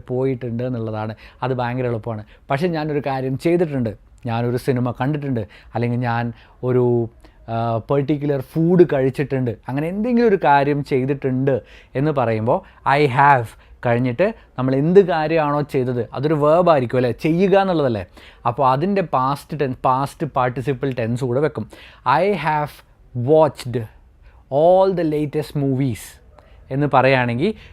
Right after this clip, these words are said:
ലേറ്റസ്റ്റ് വന്ന എല്ലാ മൂവീസും ഞാൻ കണ്ടു കഴിഞ്ഞു അല്ലെങ്കിൽ കണ്ടിട്ടുണ്ട് എന്നാണ്. അല്ലെങ്കിൽ നമുക്ക് എന്ത് പറയാം, I have watched Titanic so many times. Titanic എന്ന് പറഞ്ഞ മൂവി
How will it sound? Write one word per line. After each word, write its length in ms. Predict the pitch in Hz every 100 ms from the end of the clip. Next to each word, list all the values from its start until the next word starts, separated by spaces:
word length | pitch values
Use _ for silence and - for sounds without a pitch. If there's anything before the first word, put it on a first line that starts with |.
| - 135
ലേറ്റസ്റ്റ് 440 | 135 147 143 180
വന്ന 200 | 151 139 196 - - -
എല്ലാ 320 | 120 127 151 170 151
മൂവീസും 420 | 131 135 135 170 135
ഞാൻ 120 | 127 127
കണ്ടു 220 | 120 131 127
കഴിഞ്ഞു 280 | 120 131 135
അല്ലെങ്കിൽ 280 | 113 117 120 120
കണ്ടിട്ടുണ്ട് 640 | 110 117 127 127 113 120 151
എന്നാണ്. 280 | 143 110 170 202 - - - 131
അല്ലെങ്കിൽ 260 | 170 180 160
നമുക്ക് 180 | 147 147
എന്ത് 120 | 139
പറയാം, 240 | 131 131 190 - 131
I 40 | 151 147
have 200 | 160 - 127 135
watched 420 | 147 147 135 123 127 131
Titanic 600 | 123 120 151 131 131 117 - - - -
so 100 | 170 160 151
many 180 | 143 131
times. 300 | 123 113 98 - - - -
Titanic 440 | 123 127 131 139 147
എന്ന് 120 | 147 139
പറഞ്ഞ 220 | 127 135 135
മൂവി 240 | 131 147